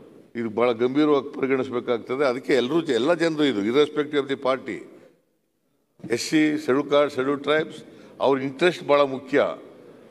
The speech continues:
ಅವರು ಇವತ್ತಿನವರೆಗೂ ಸ್ವಾತಂತ್ರ್ಯ, ಬಂ-, ಬಾಬಾ ಸಾಹೇಬ್ ಅಂಬೇಡ್ಕರ್ ಏನು ಹೇಳಿದ್ರು, ಈ ದೇಶದ ಜನರಿಗೆ ವೋಟ್ ಮಾಡೋ ಹಕ್ಕು ಕೊಟ್ಟರೆ ಸಾಲದು,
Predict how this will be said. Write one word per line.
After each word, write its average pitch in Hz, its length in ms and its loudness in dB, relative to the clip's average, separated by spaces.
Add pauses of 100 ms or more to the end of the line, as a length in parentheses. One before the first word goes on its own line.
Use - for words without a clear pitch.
ಅವರು 160 340 4
ಇವತ್ತಿನವರೆಗೂ 160 600 2
ಸ್ವಾತಂತ್ರ್ಯ, 151 460 0
ಬಂ-, 127 520 -2
ಬಾಬಾ 156 240 2
ಸಾಹೇಬ್ 160 200 4
ಅಂಬೇಡ್ಕರ್ 165 580 -2
ಏನು 190 180 2
ಹೇಳಿದ್ರು, 92 360 -2 (600)
ಈ 117 60 -4
ದೇಶದ 156 300 2
ಜನರಿಗೆ 147 380 2
ವೋಟ್ 151 360 4
ಮಾಡೋ 160 200 4
ಹಕ್ಕು - 320 -2
ಕೊಟ್ಟರೆ 156 240 2
ಸಾಲದು, 139 680 2